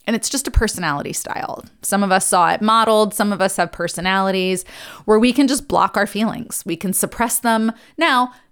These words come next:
again, they will come out sideways. I had a therapist years ago who used to say, "Emotions are like unruly teenagers. They will always be heard."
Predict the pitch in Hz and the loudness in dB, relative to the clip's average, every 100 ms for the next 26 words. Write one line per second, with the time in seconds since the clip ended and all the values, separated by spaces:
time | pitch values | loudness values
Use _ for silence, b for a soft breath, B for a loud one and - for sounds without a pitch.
0 | _ 196 226 190 185 214 220 190 220 226 | _ 0 0 0 0 4 4 6 4 4
1 | - 214 - 185 - - 202 180 - - | 2 0 2 0 0 0 0 0 -6 -6
2 | - 196 190 170 160 - 180 170 165 - | -8 -4 -2 -2 -4 -2 0 0 -4 -6
3 | 165 170 170 160 160 165 151 160 175 - | -6 -4 -4 -4 -4 -4 -6 -8 -6 -4
4 | 160 170 B B B 214 269 277 285 233 | -2 -4 B B B 4 4 6 6 6
5 | 190 190 - 196 185 185 185 175 175 - | 4 2 2 2 4 4 4 2 -2 -4
6 | 170 151 151 147 156 - 165 165 - 175 | -4 -4 -6 -6 -6 -2 0 0 0 2
7 | 170 160 151 - 156 - 156 - - | 2 2 -2 -4 -6 -6 -10 -12 -14